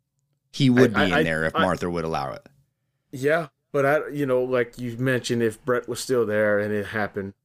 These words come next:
Speaker 2: I think Bret would have just let loose on Vince and say, "Why would you ever do this?" Bret
Speaker 1: Here's
Speaker 2: would,
Speaker 1: ano-, here's
Speaker 2: I
Speaker 1: another
Speaker 2: don't think,
Speaker 1: question.
Speaker 2: for, I just don't think Bret would have allowed this and told Owen, "Look, you do this, I'm leaving," because I, the, the character was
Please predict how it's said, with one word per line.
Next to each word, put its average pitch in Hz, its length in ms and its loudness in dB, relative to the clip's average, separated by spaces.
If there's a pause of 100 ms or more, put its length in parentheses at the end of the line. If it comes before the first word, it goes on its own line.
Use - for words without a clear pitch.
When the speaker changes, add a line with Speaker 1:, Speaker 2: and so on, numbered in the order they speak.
Speaker 2:
I 107 80 -12
think - 380 -6
Bret 120 340 0
would 123 180 0
have 104 100 -2
just - 380 -8 (200)
let 120 260 0
loose 120 220 -2
on 101 160 -6
Vince 98 280 -2
and 92 80 -12
say, 92 140 -10
"Why 104 240 -8
would 104 200 -8
you 101 120 -6
ever 95 180 -6
do 95 200 -4
this?" 87 180 -8 (1300)
Bret 143 180 0
Speaker 1:
Here's 107 140 4
Speaker 2:
would, 135 100 0
Speaker 1:
ano-, 101 200 -2
here's 107 240 0
Speaker 2:
I 123 60 0
Speaker 1:
another 208 140 4
Speaker 2:
don't 220 80 2
think, 165 80 -10
Speaker 1:
question. 208 280 0
Speaker 2:
for, - 240 -2
I 156 180 0
just 156 280 -4
don't 160 220 0
think 139 240 0
Bret 131 260 0
would 127 120 -2
have 101 160 -2
allowed 104 200 0
this 101 180 -6
and 98 120 -10
told 107 200 -2
Owen, 98 300 -4
"Look, 101 220 -4 (380)
you 120 140 -4
do 120 160 -2
this, 110 260 0
I'm 107 180 -8
leaving," 90 360 -8
because 95 400 -10
I, 95 180 -6
the, 120 300 -4
the 113 140 -6
character 151 420 0
was 110 220 -8